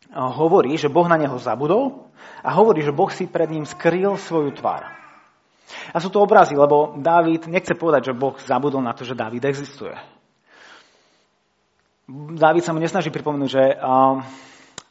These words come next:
"Haló, pán Boh, a, tu som ja, Dávid, tvoj pomazaný kráľ, ktorého chceš ustanoviť za kráľa nad svojim na-, vyvoleným národom. A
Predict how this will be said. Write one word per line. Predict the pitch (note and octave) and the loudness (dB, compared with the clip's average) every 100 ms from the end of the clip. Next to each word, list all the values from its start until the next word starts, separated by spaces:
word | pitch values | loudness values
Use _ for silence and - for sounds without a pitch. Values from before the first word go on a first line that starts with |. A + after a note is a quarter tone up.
| - | -20
"Haló, | - D3+ D#3+ D3 | -2 0 0 -2
pán | D3 D3 | -2 -2
Boh, | C#3 E3 - - _ - _ | 0 -2 -4 -20 _ -20 _
a, | A#2 A2+ A2+ - - _ _ _ _ _ | -8 -6 -6 -8 -20 _ _ _ _ _
tu | C3 | -16
som | C3+ | -6
ja, | C3 C#3+ C#3+ | 2 2 2
Dávid, | B2+ C3+ B2+ B2 - - _ _ _ | 2 0 0 -4 -8 -20 _ _ _
tvoj | B2 A#2+ | -8 -6
pomazaný | C#3+ C#3+ C#3+ C#3 | -6 -4 -4 -4
kráľ, | C#3 C3+ D#3 | -4 -2 -2
ktorého | - B2+ B2 | -2 -12 -12
chceš | B2 A#2+ | -14 -16
ustanoviť | - C3 B2+ B2 A#2 | -10 -6 -6 -8 -12
za | |
kráľa | - A#2 C3 B2+ | -8 -6 -6 -6
nad | A#2+ | -10
svojim | - B2 B2 A#2+ B2 B2 _ | -14 -10 -8 -8 -8 -14 _
na-, | B2 B2 | -8 -8
vyvoleným | C3 B2+ C3 C3 B2 | -8 -8 -6 -6 -6
národom. | A#2+ C3+ C#3+ D3 C#3 - - - _ - | -6 -6 -8 -8 -14 -20 -20 -20 _ -12
A | A2+ | -10